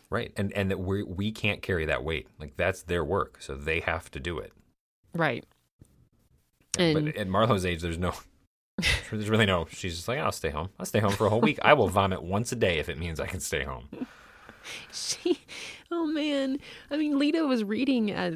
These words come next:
Speaker 2: at, like, I think she was three when she started reading, and then just took off with, with books, and Marlo's like, "Eh, letters? Nope.
Speaker 1: <laughs>
Speaker 2: Nope. I don't need to know letters.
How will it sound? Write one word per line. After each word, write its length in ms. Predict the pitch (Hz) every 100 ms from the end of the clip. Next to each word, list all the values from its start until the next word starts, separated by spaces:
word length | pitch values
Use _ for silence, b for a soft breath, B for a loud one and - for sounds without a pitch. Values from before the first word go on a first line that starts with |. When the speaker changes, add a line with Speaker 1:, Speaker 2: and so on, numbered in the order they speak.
| 170 - 214 -
Speaker 2:
at, 360 | 214 185 165
like, 300 | 180 185 180 -
I 40 |
think 220 | 196 269 277
she 100 | 269
was 220 | 180 - -
three 360 | 170 220 269
when 160 | 240 196
she 120 | 170
started 320 | 170 151 151
reading, 360 | 143 147 143 139
and 140 | 147
then 160 | 165 185
just 220 | 175 -
took 200 | - -
off 200 | 147 170 -
with, 100 | 170
with 180 | - 160
books, 300 | - 170 -
and 220 | 151 151 156
Marlo's 380 | 160 156 156
like, 120 | 123 120 _ -
"Eh, 240 | 190 214 - b b b b
letters? 500 | - 160 240 269 226
Nope. 320 | 139 123 156 160 127 - 123
Speaker 1:
<laughs> 340 | - 143 -
Speaker 2:
Nope. 380 | 170 170 185 170 - -
I 100 | 139
don't 200 | 143 151
need 260 | 160 170
to 60 | 170
know 220 | 180 180
letters. 540 | 165 160 147 92 -